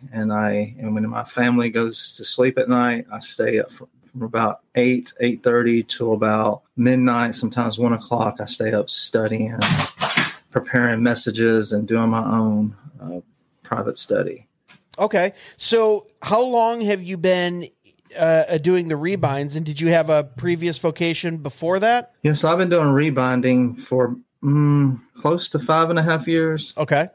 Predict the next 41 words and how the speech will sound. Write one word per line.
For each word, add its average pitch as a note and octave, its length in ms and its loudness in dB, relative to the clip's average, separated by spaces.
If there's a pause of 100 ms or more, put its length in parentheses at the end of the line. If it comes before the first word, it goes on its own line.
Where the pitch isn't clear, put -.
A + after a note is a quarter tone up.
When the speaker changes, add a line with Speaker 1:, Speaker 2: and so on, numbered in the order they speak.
Speaker 1:
Well, A#2+ 100 -2
pro-, - 240 -10 (160)
yeah, C3+ 240 -2
I - 60 -4
mean, A2 380 -2 (360)
yeah, A#2+ 400 2
about A#2+ 320 -2
five, C3 840 0 (520)
uh, G#2+ 280 -6
yeah, B2 240 2
c-, A#2+ 100 -6 (220)
close F3+ 200 2
to B2+ 80 0
five A#2+ 180 0
and A2 80 -4
a A2 60 -4
half A2 180 -4
years. A2 320 -2
And, A#2 200 2
uh, A#2+ 260 0 (260)
I, B2+ 60 0
I C3 40 2
roofed G#3 340 0
houses B2+ 720 0
for, A2 360 -2 (300)
you C#3 80 -2
know, A2 80 0
professionally A#2 800 0
for A#2 160 -2
twenty-five A#2+ 640 0
years. - 460 -10 (120)
Speaker 2:
Okay. C#3+ 380 -6 (300)
Speaker 1:
And C3+ 140 2
I C3+ 60 2
was A#2 240 0
really F3 420 2
good B2 380 2
at A2 120 0
what's A#2 220 0
called, A2+ 460 0
um, G#2 480 -2